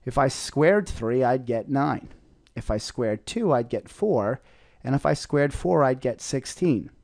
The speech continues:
And the observation to make is that the square of the distance is also minimized right here. So in other words, if you're minimizing the square of the distance,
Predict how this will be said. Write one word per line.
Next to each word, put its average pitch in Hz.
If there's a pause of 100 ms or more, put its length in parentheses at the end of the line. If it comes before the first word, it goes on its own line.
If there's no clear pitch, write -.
(540)
And 135
the 143
observation 160
to 127
make 135
is 123
that 123
the 117
square 220
of 135
the 113
distance 104 (500)
is 151
also 151
minimized 143
right 123
here. 131
So -
in 135
other 135
words, 131
if 135
you're 233
minimizing 185
the 127
square 180
of 139
the 123
distance, 104